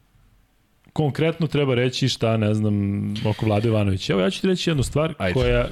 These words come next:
Speaker 1: koja je vezana i za tebe. Postoji jedan Vlada koji se preziva Kuzmanović, koji je ovde od početka sezone, kao što si rekao malo pre,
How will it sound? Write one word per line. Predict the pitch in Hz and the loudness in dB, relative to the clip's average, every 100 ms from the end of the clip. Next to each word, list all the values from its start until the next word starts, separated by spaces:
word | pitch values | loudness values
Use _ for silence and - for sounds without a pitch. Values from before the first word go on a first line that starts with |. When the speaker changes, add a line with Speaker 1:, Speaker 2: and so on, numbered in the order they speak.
| - | -2
Speaker 1:
koja | 127 117 | 0 2
je | 113 | 2
vezana | 135 135 135 | 0 0 0
i | 160 139 | -2 -2
za | 120 | -2
tebe. | - 104 - - - - - - - - _ _ _ - - - | 0 -2 -4 -8 -20 -20 -20 -20 -20 -20 _ _ _ -14 -14 -2
Postoji | 123 110 - 208 240 | -2 0 0 0 2
jedan | 196 220 156 | 2 2 2
Vlada | 139 165 196 214 - | 2 2 0 -2 -4
koji | - | -4
se | 120 120 | 0 0
preziva | 110 139 151 147 | 0 0 2 0
Kuzmanović, | - 113 123 165 190 - | 0 0 0 2 0 -2
koji | - 117 | -2 0
je | 127 | 2
ovde | 156 | 2
od | 127 | 0
početka | - - 147 151 - | -2 -2 -2 -2 -6
sezone, | 110 107 123 165 202 | -4 0 2 0 -2
kao | 165 110 | -4 -4
što | - 113 | -2 -2
si | 120 | 0
rekao | 110 - | 0 0
malo | 110 110 | 0 0
pre, | 104 135 151 | 0 0 -2